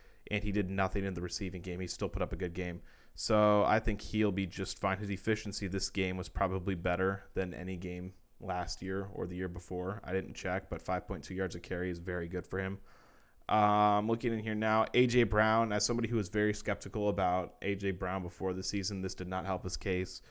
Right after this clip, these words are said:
Derrick Henry was surprisingly, for him, surprisingly effective in the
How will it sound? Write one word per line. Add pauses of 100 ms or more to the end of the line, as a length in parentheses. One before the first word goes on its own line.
(400)
Derrick
Henry
was
surprisingly,
for
him,
surprisingly
effective
in
the